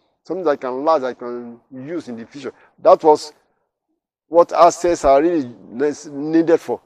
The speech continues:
But the people in Judea, when they started the church, they have sold all their assets out of the zeal that the Lord is coming soon. They sold all their assets, houses, lands,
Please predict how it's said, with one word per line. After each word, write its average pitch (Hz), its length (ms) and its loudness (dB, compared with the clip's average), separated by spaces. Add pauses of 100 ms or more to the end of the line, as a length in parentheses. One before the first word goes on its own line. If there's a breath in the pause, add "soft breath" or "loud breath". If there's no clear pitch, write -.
(160)
But 131 200 -4 (320)
the 147 100 -2
people 220 320 -4
in 160 300 -2
Judea, 185 440 4
when 190 320 -2
they 147 180 -4
started 180 320 0
the 131 40 -14
church, 151 300 -6
they 156 80 -6
have 160 160 -4
sold 208 300 2
all 214 120 2
their 165 120 2
assets 170 440 0
out 165 180 -4
of 139 120 -8
the 131 100 -8
zeal 127 400 -6 (260 soft breath)
that 127 120 -8
the 117 80 -10
Lord 160 180 0
is 135 140 -12
coming 170 220 -2
soon. 151 220 -12 (280 soft breath)
They 127 80 -14
sold 202 240 -2
all 202 180 4
their 160 120 0
assets, 170 520 -2
houses, 165 480 0
lands, 160 400 -2